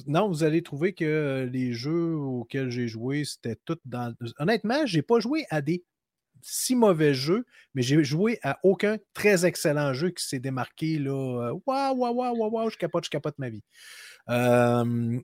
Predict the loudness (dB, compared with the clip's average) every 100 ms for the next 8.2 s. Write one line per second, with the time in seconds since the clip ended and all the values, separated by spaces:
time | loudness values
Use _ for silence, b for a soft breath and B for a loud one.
0 | 4 6 8 8 6 4 2 2 4 6
1 | 6 6 6 6 6 6 6 4 0 2
2 | 2 2 4 4 4 0 2 2 2 -4
3 | -4 B B B B B 4 10 10 10
4 | 2 -8 0 2 4 6 4 6 4 6
5 | 2 2 0 2 4 4 4 4 2 2
6 | 0 0 0 0 -2 -2 -2 -2 -2 -2
7 | -2 -2 -2 0 -2 0 2 2 0 -2
8 | -6